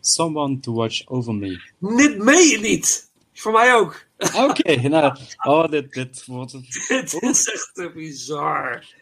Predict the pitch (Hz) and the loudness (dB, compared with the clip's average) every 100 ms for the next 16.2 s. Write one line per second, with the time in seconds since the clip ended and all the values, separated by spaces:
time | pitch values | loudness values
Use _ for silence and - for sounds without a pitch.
0 | _ 120 110 123 - - 180 170 180 190 | _ -10 -2 2 4 4 4 6 6 6
1 | - - 1077 _ 1077 1077 1077 1077 - - | 4 2 -4 _ -16 -16 -18 -10 -10 -10
2 | 1077 - _ - - - 156 180 180 160 | -14 -16 _ -18 -16 -6 -4 -4 -8 -12
3 | 151 156 190 180 156 156 170 151 147 _ | -10 -8 -8 -10 -8 -8 -8 -12 -20 _
4 | - 170 170 165 - 190 208 - 175 170 | -14 -10 -10 -10 -12 -12 -12 -12 -10 -10
5 | 120 107 123 120 139 143 208 220 - 196 | -10 -12 -12 -12 -10 -4 2 4 2 0
6 | 233 - 196 - 131 135 139 196 202 - | -6 -4 -4 -2 -2 -4 -6 -8 -8 -10
7 | 147 165 170 127 127 123 123 120 _ - | -8 -4 -4 -6 -10 -8 -10 -14 _ -16
8 | - - - _ - _ _ _ _ _ | -16 -16 -16 _ -20 _ _ _ _ _
9 | _ _ _ - 139 165 156 139 127 131 | _ _ _ -10 -8 -6 -8 -8 -8 -8
10 | 123 104 104 - - _ - 196 202 453 | -6 -10 -14 -20 -20 _ -8 -4 2 2
11 | 190 190 190 185 180 - 120 117 117 120 | 2 -8 -16 -12 -10 -10 -8 -8 -6 -8
12 | 127 - 120 123 113 113 123 139 143 143 | -8 -8 -6 -6 -6 -8 -8 -8 -8 -10
13 | 135 135 156 143 135 - 135 135 143 135 | -10 -10 -10 -10 -10 -8 -8 -8 -8 -8
14 | 143 - - 135 131 139 - 156 135 127 | -6 -8 -8 -10 -8 -12 -6 -4 -2 -2
15 | 120 120 123 131 123 123 127 - 127 120 | -4 -6 -6 -8 -10 -8 -8 -6 -8 -8
16 | - | -12